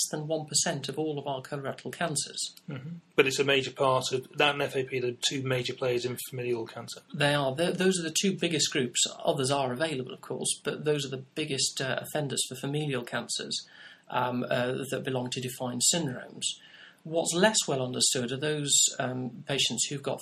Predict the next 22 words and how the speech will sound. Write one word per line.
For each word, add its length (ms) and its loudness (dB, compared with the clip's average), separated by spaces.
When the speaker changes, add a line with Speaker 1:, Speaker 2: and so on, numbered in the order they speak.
Speaker 1:
familial 460 -4
clustering 640 0
of 160 -8
cancers 580 -4
for 80 -4
which 240 -4
no 160 -2
defined 460 -4
genetic 400 -4
syndrome's 460 0
been 160 -6
identified, 760 -6
and 140 -4
they 80 0
can 120 -4
be 60 0
quite 240 -2
difficult 360 -2
to 60 -6
tie 300 -2
down, 400 -2
and 300 -6